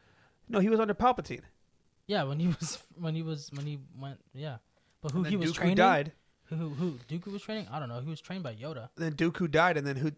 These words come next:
Speaker 1: And then, then uh,
Speaker 2: Dooku was murdered.
Speaker 1: Yeah, uh, he died. <laughs> He was slain, but who took his place?
Speaker 2: Grievous.
Speaker 1: Okay, Grievous died too, right?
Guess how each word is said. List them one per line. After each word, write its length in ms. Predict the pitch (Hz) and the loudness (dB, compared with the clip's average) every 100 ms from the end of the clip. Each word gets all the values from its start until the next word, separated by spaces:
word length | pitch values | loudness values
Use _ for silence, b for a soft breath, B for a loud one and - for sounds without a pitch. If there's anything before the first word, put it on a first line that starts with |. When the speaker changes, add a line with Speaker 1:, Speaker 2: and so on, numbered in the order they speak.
| _ 139 | _ -8
Speaker 1:
And 80 | |
then, 160 | 139 135 _ _ | -6 -8 _ _
then 180 | 143 143 | -2 0
uh, 320 | 139 131 131 - _ _ _ _ _ _ - | 2 0 -4 -8 _ _ _ _ _ _ -10
Speaker 2:
Dooku 220 | 208 196 | -6 -6
was 160 | 113 | -8
murdered. 460 | 110 131 143 107 104 _ _ | -8 -6 -6 -8 -14 _ _
Speaker 1:
Yeah, 260 | 180 147 127 - | 0 0 -2 0
uh, 100 | 156 | 0
he 140 | 180 165 | 2 8
died. 440 | 180 185 135 196 - 226 | 10 10 8 0 -2 -10
<laughs> 160 | 170 | 0
He 80 | 240 | 2
was 140 | 143 147 | 4 2
slain, 540 | - 156 175 139 147 B B 160 | -2 0 2 2 0 B B -2
but 160 | 143 - - | -2 -4 -8
who 420 | 156 143 143 139 - _ _ _ | 0 2 2 -2 -8 _ _ _
took 160 | - 135 | -8 -6
his 100 | 131 | -6
place? 400 | - 107 - - _ _ _ _ _ _ _ | -4 -4 -6 -14 _ _ _ _ _ _ _
Speaker 2:
Grievous. 460 | - 123 110 - - _ _ _ _ _ _ _ _ _ _ | -14 -14 -14 -18 -20 _ _ _ _ _ _ _ _ _ _
Speaker 1:
Okay, 240 | 151 139 - _ _ _ _ - | -2 -2 -2 _ _ _ _ -4
Grievous 300 | 143 170 147 | 0 0 2
died 240 | 135 127 | 2 2
too, 160 | 233 185 | 0 2
right? 240 | 143 262 | 2 0